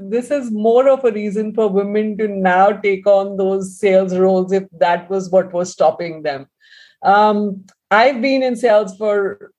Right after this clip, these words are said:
over three decades now, and I have always said this very loudly,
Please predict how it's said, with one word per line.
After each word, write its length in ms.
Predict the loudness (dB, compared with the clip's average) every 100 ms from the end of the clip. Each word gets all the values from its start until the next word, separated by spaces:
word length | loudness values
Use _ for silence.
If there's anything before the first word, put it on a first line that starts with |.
| _ _ -16 -2
over 280 | 0 2
three 220 | 0 -4 -2
decades 580 | -2 0 -4 -4 -6
now, 400 | -6 -2 0 0
and 260 | -2 0 2
I 80 | 4
have 220 | 4 4
always 560 | 2 2 2 0 0 0
said 260 | 0 0
this 220 | -4 -6 -4
very 380 | 0 0 -2
loudly, 840 | -2 2 2 2 -2 -14 -16 -18